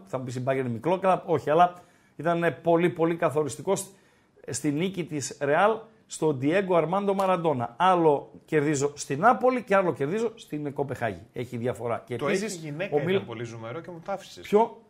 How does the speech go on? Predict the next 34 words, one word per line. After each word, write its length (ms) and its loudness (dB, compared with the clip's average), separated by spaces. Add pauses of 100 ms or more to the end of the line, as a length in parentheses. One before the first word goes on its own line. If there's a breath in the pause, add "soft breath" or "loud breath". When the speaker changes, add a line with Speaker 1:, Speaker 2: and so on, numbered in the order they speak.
(120)
Speaker 1:
Η, 320 -2
ο 120 0
Ικάρντι, 360 2
είπαμε, 260 -2
έχει 100 -2
γυναίκα, 560 -4 (320 soft breath)
εκείνη 360 -4
την... 280 -4
ε, 1040 -6 (240)
Speaker 2:
Ποια; 420 -14 (140)
Speaker 1:
τη, 100 -8
τη 460 -6
χήμα, 440 0
όλα 300 2
τα 120 0
βγάζουμε 500 -2
έξω, 280 -2
βυζιά, 360 4
Speaker 2:
Ποια; 160 12 (140)
Speaker 1:
αυτά, 180 6
κολλιά, 460 4
για 160 -2
να, 440 0 (280 soft breath)
για 180 -2
να 280 4
πάρουμε 560 0 (140)
like 220 4 (100)
και 120 -6
τα 120 0
λοιπά. 240 0
Speaker 2:
Ποια; 500 6
Speaker 1:
Τη 200 -8
Νάρα 600 0
λέγεται. 420 -6